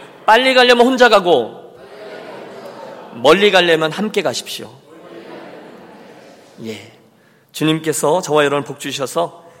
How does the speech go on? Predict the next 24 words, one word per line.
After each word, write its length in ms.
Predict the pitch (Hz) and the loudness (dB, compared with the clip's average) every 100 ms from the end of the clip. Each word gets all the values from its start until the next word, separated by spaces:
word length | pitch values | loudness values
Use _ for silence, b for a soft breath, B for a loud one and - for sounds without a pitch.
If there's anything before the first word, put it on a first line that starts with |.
| B | B
개인적으로 540 | - 151 165 160 151 147 | 0 0 0 -2 -2 -2
공동체로서 760 | 147 151 143 151 131 - 135 | -4 -6 -6 -8 -10 -10 -8
그런 240 | 147 151 | -4 -4
귀한 340 | - 143 156 147 | -6 -2 -2 -2
믿음의 280 | 139 151 151 | -4 -2 -4
동지로 500 | 147 135 135 135 147 B - | -6 -10 -8 -8 -10 B -6
동역자들이 680 | 156 180 180 190 165 160 | 0 2 2 2 0 0
되어지게 400 | 143 139 131 139 | -2 -4 -4 -8
하시고 360 | 123 - 120 127 b b b _ | -8 -10 -16 -20 b b b _
그래서 260 | 175 180 | -8 -2
여러분 400 | 175 170 170 143 127 | 0 0 -2 -6 -8
우리가 260 | 151 160 | -4 -6
통과해야 580 | - 285 294 269 233 214 | -4 -4 0 0 2 0
될 160 | 190 175 | -2 -6
믿음의 400 | 139 160 165 156 | -8 -6 -4 -4
여정을, 920 | 120 139 160 214 113 - - - _ - | -4 -4 0 0 -2 -8 -20 -20 _ -16
어, 140 | 117 | -14
동역자들과 600 | 113 143 143 147 135 131 127 | -8 -4 -4 -4 -6 -4 -6
함께 680 | 120 120 123 190 - _ - | -8 -10 -8 -8 -12 _ -10
격려하며 580 | 143 147 151 135 123 117 | -6 -2 -2 -2 -4 -8
통과해낼 480 | - 170 151 131 | -10 -6 -6 -6
수 180 | 117 - | -8 -14
있게 220 | 117 120 | -16 -16
되기를 360 | 113 104 101 104 | -16 -18 -18 -20